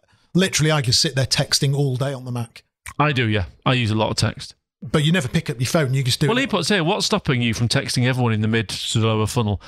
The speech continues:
Speaker 2: Might seem like a very bold move, but it cuts through in a way that email just can't." It
Speaker 1: Do you,
Speaker 2: does.
Speaker 1: do you think other people are frightened of using it?
Speaker 2: Don't know.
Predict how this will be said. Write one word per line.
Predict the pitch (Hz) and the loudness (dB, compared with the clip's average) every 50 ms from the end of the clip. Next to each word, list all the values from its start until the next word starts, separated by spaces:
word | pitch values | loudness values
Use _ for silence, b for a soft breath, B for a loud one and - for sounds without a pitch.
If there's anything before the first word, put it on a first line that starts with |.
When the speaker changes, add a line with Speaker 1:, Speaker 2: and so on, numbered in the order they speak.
| B B | B B
Speaker 2:
Might | - 208 220 208 | 0 2 2 2
seem | - 220 196 | 0 0 0
like | 196 185 180 | 0 0 2
a | 190 | 2
very | 190 185 | 2 2
bold | 170 180 175 175 165 | 2 2 0 2 2
move, | 175 180 180 160 | 2 0 0 0
but | 151 143 | 0 -2
it | 127 113 | -2 0
cuts | - 160 - 123 - | -2 -2 -2 -2 0
through | - 143 120 107 107 110 - - | 2 2 2 2 0 0 0 0
in | 123 | 0
a | 113 | 2
way | 107 113 110 | 2 2 2
that | 107 - 110 | 0 0 0
email | 120 113 104 107 104 98 | 0 2 2 0 0 0
just | 107 104 - | -2 -2 -2
can't." | - - 131 147 139 - | 0 0 0 0 -2 -4
It | 107 - | -4 -2
Speaker 1:
Do | - 262 | 0 0
you, | - | 0
Speaker 2:
does. | 165 - - - | 2 0 0 0
Speaker 1:
do | 359 | 0
you | 381 | 0
think | - - 339 311 - 311 | 0 0 -2 0 0 0
other | 294 320 | 0 0
people | - - 302 294 - 294 | 0 0 -2 0 0 -2
are | 269 | -2
frightened | - - 269 269 277 262 233 | 0 0 -2 -2 0 -2 -4
of | 254 - - _ | -6 -8 -6 _
using | - 339 403 349 - - 113 | -2 0 0 0 0 -2 -2
it? | 107 127 - _ _ _ _ _ _ _ _ _ _ _ _ _ _ - | -6 -8 -12 _ _ _ _ _ _ _ _ _ _ _ _ _ _ -2
Speaker 2:
Don't | 120 107 104 | 0 0 0
know. | 127 180 | 0 -2